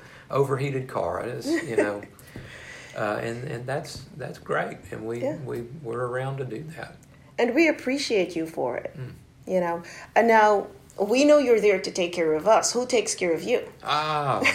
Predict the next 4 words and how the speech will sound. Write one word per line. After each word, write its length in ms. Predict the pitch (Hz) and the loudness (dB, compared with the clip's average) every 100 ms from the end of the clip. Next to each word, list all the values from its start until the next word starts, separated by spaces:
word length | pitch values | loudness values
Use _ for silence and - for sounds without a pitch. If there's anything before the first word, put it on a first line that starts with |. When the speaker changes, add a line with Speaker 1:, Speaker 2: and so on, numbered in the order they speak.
| - | 8
Speaker 1:
yeah. 640 | - - - - - 640 | 8 8 6 8 8 6
Speaker 2:
<laughs> 100 | - - - - - - 202 - | 6 2 2 -2 -6 -4 -6 -2
Speaker 1:
Uh, 500 | 127 120 117 - - - - - - - | 2 4 2 2 -2 -4 -4 -4 0 -2
hopefully, 640 | - 180 269 - - - | 4 4 4 2 0 0